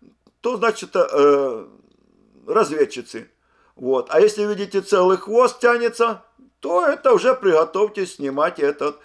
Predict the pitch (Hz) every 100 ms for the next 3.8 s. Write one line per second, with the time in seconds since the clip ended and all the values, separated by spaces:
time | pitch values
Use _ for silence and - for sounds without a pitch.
0 | _ _ 123 135 123 147 185 175 - 120
1 | 117 113 107 131 202 - - - - 123
2 | 123 123 120 120 185 202 165 143 139 -
3 | 202 160 151 147 107 90 -